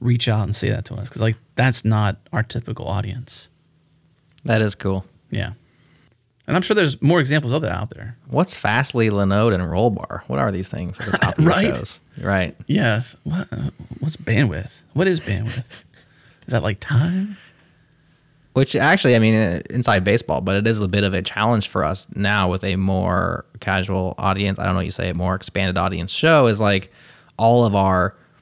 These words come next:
Speaker 2: sponsorships are high quality because they're handpicked and targeted at our audience, right? At ourselves.
Speaker 1: Yeah.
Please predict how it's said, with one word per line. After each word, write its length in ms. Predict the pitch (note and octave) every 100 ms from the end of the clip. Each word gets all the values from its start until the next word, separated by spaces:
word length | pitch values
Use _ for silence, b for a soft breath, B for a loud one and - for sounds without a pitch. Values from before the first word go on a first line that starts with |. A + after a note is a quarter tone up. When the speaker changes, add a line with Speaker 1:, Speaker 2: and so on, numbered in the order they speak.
| b
Speaker 2:
sponsorships 800 | - - G2 B2 G#2+ G2 G2 F#2 -
are 480 | G2+ G2 F#2 F2+ - _ _ _ _ _ _ _ -
high 200 | - A#2+
quality 460 | G#2 A2 A2+ A2+ F#2
because 420 | E2+ - F#2+ F#2
they're 380 | F2 F2 D#2+ - _ _ _ -
handpicked 680 | - A2 G#2 G2 G2+ G2 - -
and 180 | F2+
targeted 540 | D#2 A2 C3 B2 F#2+ F#2
at 280 | - A2 - _ b b b b b b _ _ _ -
our 140 | G2+ G2
audience, 440 | D3 C2+ - -
right? 160 | G2 G2+
At 160 | G#2+
ourselves. 640 | G2 F#2+ C3+ A#2+ - - -
Speaker 1:
Yeah. 240 | - B2+